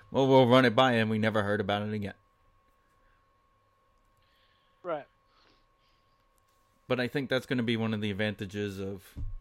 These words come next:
Speaker 1: I think, Triple H fully taking over soon, because it actually was reported recently that even, even Vince is having some health issues as of late.
Speaker 2: Right, and, and he isn't getting any older,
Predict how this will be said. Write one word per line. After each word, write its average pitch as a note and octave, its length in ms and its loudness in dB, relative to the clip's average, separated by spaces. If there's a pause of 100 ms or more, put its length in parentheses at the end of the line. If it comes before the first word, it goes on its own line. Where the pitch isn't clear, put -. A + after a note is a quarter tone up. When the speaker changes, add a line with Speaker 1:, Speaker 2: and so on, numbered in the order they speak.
(440)
Speaker 1:
I G#2 60 -10
think, G2+ 220 -8
Triple G#2+ 280 -6
H G2 180 -8
fully G#2+ 320 -4
taking G2+ 380 -8
over G2 320 -6
soon, G2+ 520 -8
because G2 460 -10
it G#2 100 -8
actually G2+ 340 -8
was G2 200 -10
reported G2+ 420 -8
recently G2+ 480 -8 (500)
that F#2 80 -10
even, G#2+ 420 -2 (100)
even B2 280 -4
Vince G#2+ 320 -2
is F#2+ 120 -12
having G2+ 280 -4
some G2+ 200 -10
health G#2 220 -6
issues F#2+ 400 -10
as G2 200 -14
of F#2+ 120 -16
late. G2+ 200 -12 (840)
Speaker 2:
Right, D#3 360 -8
and, F3 180 -12
and F#3+ 240 -8
he G3 140 0
isn't G#3+ 300 -2
getting F#3 300 -4
any E3 180 -10
older, D#3 560 -8